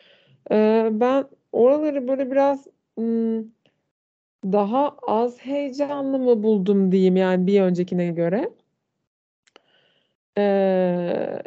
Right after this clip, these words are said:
bir de bilmiyorum ya, galiba bu şey, e, bu züppe arkadaşları ben bayağı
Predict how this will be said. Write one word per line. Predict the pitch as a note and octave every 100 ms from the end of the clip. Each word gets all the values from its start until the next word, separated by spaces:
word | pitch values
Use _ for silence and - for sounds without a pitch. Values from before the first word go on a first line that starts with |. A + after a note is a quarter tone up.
| - - - - - -
bir | - G3+ G#3+ C#4 C4
de | D#4 C#4+
bilmiyorum | A#3 G#3+ C4 C#4+ B3 G3+
ya, | G3+
galiba | G3 G#3+ A#3 A3+ A#3 A3
bu | A#3 A3+ -
şey, | - A#3 A#3 -
e, | G#3 G#3+ G3+ G3+ G3 G3 F#3+ F#3 F3+ - _ _ _ _ _ _ _ _ _ _ _ -
bu | G#3 G#3+ - - - - - - G3+ G3
züppe | F3+ F#3+ - A#3+
arkadaşları | A3 G#3+ A3 A3+ A3 A#3 A#3
ben | A3+ A3+ A3
bayağı | G#3+ - C4